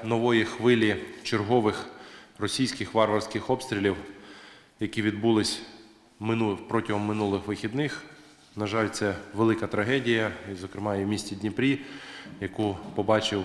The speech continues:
весь світ, від якої весь світ зах-, жахнувся. Е, здійснені ці обстріли і ця трагедія відбулась через, е, ракети типу Ікс двадцять два, які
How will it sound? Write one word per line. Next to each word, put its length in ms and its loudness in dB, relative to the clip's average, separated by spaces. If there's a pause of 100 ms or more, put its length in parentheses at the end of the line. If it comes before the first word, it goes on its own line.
(180)
весь 160 -2
світ, 340 -2
від 120 -4
якої 260 -2
весь 200 -6
світ 160 -2
зах-, 260 -8
жахнувся. 640 -2 (720)
Е, 340 -2 (340)
здійснені 680 0 (360)
ці 120 0
обстріли 560 2
і 40 0
ця 220 -2
трагедія 440 -2
відбулась 460 -2
через, 440 -2 (380)
е, 200 0
ракети 360 0
типу 420 0 (840)
Ікс 320 0
двадцять 420 -2
два, 240 0 (720)
які 440 2